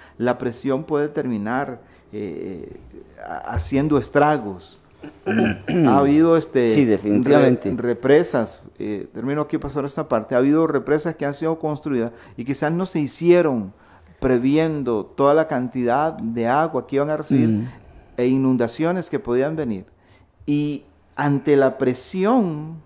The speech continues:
Speaker 1: que ha ejercido el agua, ante el peso, eh, representado en toneladas, en miles de toneladas, algunas represas han cedido y
Speaker 2: Ujú.
Speaker 1: han causado mucho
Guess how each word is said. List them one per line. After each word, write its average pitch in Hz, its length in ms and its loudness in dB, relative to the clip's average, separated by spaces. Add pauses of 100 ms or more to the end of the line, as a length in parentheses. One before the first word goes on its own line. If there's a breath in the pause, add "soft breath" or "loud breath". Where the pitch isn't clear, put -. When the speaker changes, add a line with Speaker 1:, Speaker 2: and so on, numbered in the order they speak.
(140)
Speaker 1:
que 127 120 -2
ha 143 40 -2
ejercido 143 680 -2 (600 soft breath)
el 120 140 2
agua, 120 480 2 (220)
ante 107 280 -8
el 113 120 -2
peso, 139 600 0 (360 soft breath)
eh, 107 340 -12
representado 117 640 0
en 156 100 -4
toneladas, 131 680 0
en 113 140 -2
miles 147 280 -2
de 139 100 -4
toneladas, 127 640 -6 (540 soft breath)
algunas 143 800 -4 (100)
represas 117 880 -4 (120)
han 131 240 -2
cedido 117 540 -6 (320 soft breath)
y 151 40 -2 (180)
Speaker 2:
Ujú. - 20 2
Speaker 1:
han 117 120 0
causado 123 640 -4 (360 soft breath)
mucho 123 640 -6